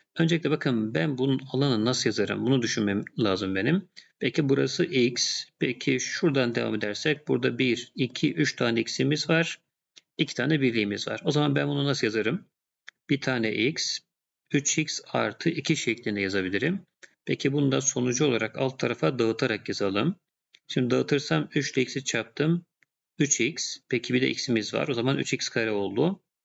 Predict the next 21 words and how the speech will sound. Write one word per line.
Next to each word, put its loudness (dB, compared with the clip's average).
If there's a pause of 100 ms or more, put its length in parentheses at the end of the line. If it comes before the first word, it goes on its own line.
(380)
X 0
ile 4
ikiyi 0
çarptık. -4
Buradan 0
ne 2
geldi? -2
İki -2
tane 0
x -6
geldi. -4
Bakın -8
sağlamasını 0
yapalım. 0 (720)
Üç -2
tane 0
x -4
karem -2
yok -2
mu 2
benim? 0